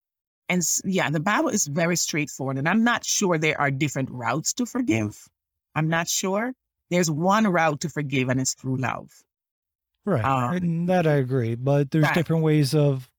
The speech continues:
Speaker 2: getting your mindset to that point, I believe.
Speaker 1: Absolutely, yes. And it's through praying, trusting the Lord, believing the word of God, trusting that he, he will fight your battles, he will take care of your issues. So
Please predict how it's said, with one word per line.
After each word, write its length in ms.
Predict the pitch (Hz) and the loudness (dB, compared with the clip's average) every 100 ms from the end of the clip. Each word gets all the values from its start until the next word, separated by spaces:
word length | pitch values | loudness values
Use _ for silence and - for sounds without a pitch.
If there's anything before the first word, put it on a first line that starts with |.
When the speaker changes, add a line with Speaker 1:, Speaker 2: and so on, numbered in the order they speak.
| _ _ _ - | _ _ _ -2
Speaker 2:
getting 280 | 175 170 160 | 2 4 4
your 160 | 147 | 2
mindset 720 | 135 165 156 160 143 - 139 - | 2 0 2 2 0 0 0 2
to 100 | 139 | 2
that 200 | 127 - | 2 0
point, 260 | 151 127 | 2 2
I 80 | 113 | 0
believe. 500 | 104 104 101 - - - | -4 -8 -8 -12 -6 -2
Speaker 1:
Absolutely, 640 | 285 - 175 135 117 - | 0 0 0 -2 -6 -6
yes. 400 | 175 123 - - | -4 -4 -6 -6
And 120 | 160 151 | -2 -2
it's 140 | - | -2
through 240 | - 165 | -2 -2
praying, 440 | 131 - 160 170 170 | -2 0 2 2 -2
trusting 440 | - 156 - 165 | -4 -4 -2 -2
the 80 | 151 | 0
Lord, 320 | 147 139 139 | 2 2 0
believing 460 | 143 139 156 151 151 | 0 0 0 0 -2
the 80 | 139 | 0
word 220 | 135 131 | 0 -2
of 100 | 123 | -2
God, 260 | 120 120 - | 0 0 -2
trusting 420 | 175 160 - 165 | -4 -4 -4 -4
that 140 | 143 | -4
he, 420 | - - 202 160 147 | -4 -4 -2 -2 -6
he 220 | - 185 | -4 -2
will 160 | 160 147 | -2 -2
fight 300 | 139 127 131 | -4 -4 -4
your 60 | |
battles, 340 | 120 117 123 - | -2 -2 -2 -4
he 160 | 165 | -2
will 120 | 156 147 | -2 -2
take 200 | 131 110 | -2 -2
care 80 | |
of 80 | 123 | -8
your 100 | - | -6
issues. 220 | 135 135 | -6 -4
So 140 | - | -4